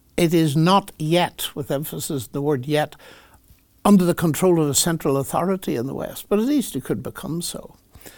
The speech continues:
So that doesn't bode well for the future, sadly.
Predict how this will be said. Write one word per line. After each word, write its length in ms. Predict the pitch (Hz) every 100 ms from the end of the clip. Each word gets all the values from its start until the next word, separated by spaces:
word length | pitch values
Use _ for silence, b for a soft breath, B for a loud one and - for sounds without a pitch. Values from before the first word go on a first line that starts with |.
| B B
So 320 | - 185 180
that 340 | 160 185 214 -
doesn't 440 | 220 185 196 -
bode 300 | - 180 175
well 400 | 156 147 165 151
for 160 | 143 135
the 140 | 135
future, 580 | - 139 - - 69 - - - _ _ _ _ _ _ -
sadly. 580 | - 160 147 127 -